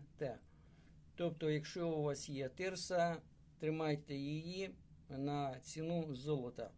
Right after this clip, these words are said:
В Одесі на сьомому кілометрі мішок тирси сто гривень коштує. І з нею, скажімо, я вже скільки років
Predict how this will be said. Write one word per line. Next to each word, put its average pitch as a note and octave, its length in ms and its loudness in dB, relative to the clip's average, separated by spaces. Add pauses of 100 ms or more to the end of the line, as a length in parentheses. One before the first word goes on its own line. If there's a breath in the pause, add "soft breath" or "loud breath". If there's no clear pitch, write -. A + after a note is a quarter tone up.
(200)
В C#3+ 80 -2
Одесі F#3+ 720 0
на E3 120 -2
сьомому E3+ 360 0
кілометрі E3+ 760 0 (880 loud breath)
мішок E3+ 540 2
тирси F#3+ 540 0 (240)
сто E3+ 560 4 (200)
гривень D3 500 2
коштує. B2 580 -10 (760 loud breath)
І D#3 140 2
з C#3+ 140 2
нею, F3 600 0
скажімо, C#3 560 -2 (320)
я C#3+ 240 2
вже C3+ 160 -4
скільки C#3 440 -4
років B2 420 -4